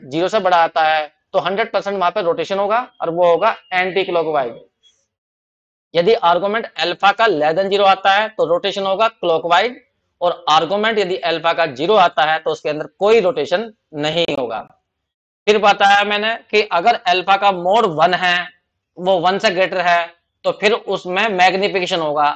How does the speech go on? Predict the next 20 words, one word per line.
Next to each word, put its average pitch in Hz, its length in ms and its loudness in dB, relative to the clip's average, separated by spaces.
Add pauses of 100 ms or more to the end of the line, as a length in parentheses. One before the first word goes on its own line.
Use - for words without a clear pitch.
और 165 120 -2
वो 185 140 0
भी 190 100 -4
कैसा 190 240 -2
हो 190 60 -2
जाएगा, 202 260 -2 (100)
Stretch, 170 580 -2 (140)
expansion, 170 600 -6 (220)
बढ़ 170 180 4
जाएगा 156 400 4
वो, 117 240 -8 (100)
उसका 185 220 -4
size 147 300 0
जो 127 120 -4
है। 117 220 -8 (520)
और 170 160 0
यदि 170 360 2 (420)
alpha 160 340 0
का 208 160 2
मोड 180 380 0